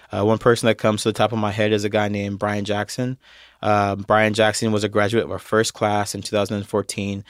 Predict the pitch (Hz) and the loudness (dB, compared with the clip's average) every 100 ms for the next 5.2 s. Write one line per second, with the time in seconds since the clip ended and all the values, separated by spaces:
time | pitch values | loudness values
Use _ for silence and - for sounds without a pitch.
0 | - - - 107 110 113 - 107 - 104 | -20 -10 -4 0 2 2 0 -4 -2 -2
1 | 104 - 104 104 98 113 104 101 - 104 | -2 -4 -4 -4 0 0 0 -2 -2 -2
2 | - 107 - 101 101 104 113 _ - 104 | -4 -10 -4 -2 -2 -4 -10 _ -20 -6
3 | 113 123 101 98 - _ - - - _ | 2 2 2 -4 -18 _ -20 -20 -20 _
4 | 113 104 113 113 110 - 113 107 123 127 | -4 0 2 2 2 2 4 4 4 2
5 | 101 95 | 2 -4